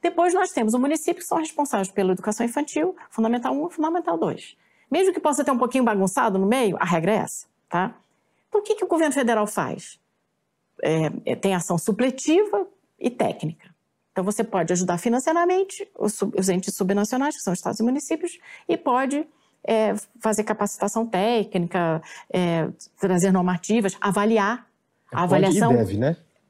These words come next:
Speaker 1: É, é, o que tá escrito na, na Constituição. Então, por exemplo, um sistema nacional de, de avaliação funciona como uma agência de regulatória. "Peraí, deixa eu ver se tá todo mundo funcionando, trabalhando direitinho", né?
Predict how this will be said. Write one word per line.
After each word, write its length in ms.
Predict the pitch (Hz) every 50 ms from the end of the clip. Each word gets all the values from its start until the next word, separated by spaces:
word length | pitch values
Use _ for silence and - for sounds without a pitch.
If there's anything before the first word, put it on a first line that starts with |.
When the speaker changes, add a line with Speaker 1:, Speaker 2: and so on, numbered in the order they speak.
| _ _ _
Speaker 1:
É, 340 | - 240 262 - - - 202
é, 60 | 185
o 60 | -
que 80 | - -
tá 140 | - 285 311
escrito 560 | 330 - 302 247 233 - 294 302 311 311 320
na, 200 | 330 330 320 -
na 140 | - 294 311
Constituição. 540 | - 320 320 - - 359 - - - 165 170
Então, 240 | - 240 254 262 - - - - - _ -
por 80 | -
exemplo, 200 | 247 214 185 190
um 60 | 262 277
sistema 340 | - 320 - - 370 370
nacional 380 | 349 302 262 - 247 220 208 202
de, 220 | 185 196 185 -
de 180 | - 160 180 180
avaliação 560 | 165 156 165 156 156 156 - - - 294 277
funciona 400 | 247 - 311 302 - 320 320 330
como 240 | 320 349 339 320 330
uma 200 | 320 320 330 330
agência 300 | 320 - 302 311 - 330 294
de 80 | 311
regulatória. 680 | 269 311 302 277 311 330 339 330 311 254 208 196 - - - - - - - -
"Peraí, 240 | 294 311 302 254
deixa 200 | 196 226 262 -
eu 60 | 320 302
ver 100 | 330 311
se 60 | -
tá 80 | 311
todo 240 | 302 311 311 294 302
mundo 220 | 294 294 302 277 277
funcionando, 400 | - 294 - 320 294 285 277 277
trabalhando 400 | 294 285 262 285 277 277 277 277
direitinho", 500 | 285 269 294 320 311 - 240 - 156 170 - _ _ _ _ _ -
né? 180 | - 202 240